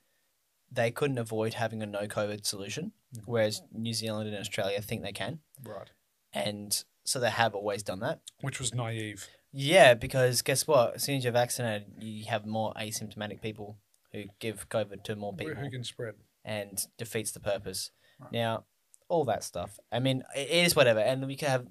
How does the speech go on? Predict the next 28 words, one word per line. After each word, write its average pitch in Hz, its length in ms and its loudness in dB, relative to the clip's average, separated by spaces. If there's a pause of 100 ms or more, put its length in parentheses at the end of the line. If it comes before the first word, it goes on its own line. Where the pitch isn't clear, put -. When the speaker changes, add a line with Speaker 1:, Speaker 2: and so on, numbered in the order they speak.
(120)
Speaker 1:
argue 123 320 4
maths 110 400 0
or 101 80 -4
whatever 113 260 -2
here, 107 400 -4 (540)
but 139 300 12 (420)
for - 120 -6
me, 151 260 4
for 147 100 -6
my 127 260 4
covid 120 380 2
stuff 107 260 0
is 104 120 -4
I 107 60 4
don't 127 200 2
know 117 120 0
the 110 60 0
long-term 110 420 -2
risks, 104 340 -4
honestly. 110 380 -10
I 113 100 4
want 131 220 2
children. 135 360 -6 (760)
I 127 120 6
haven't 143 220 6
taken 139 240 2
steroids 143 640 4 (240)
because 127 380 4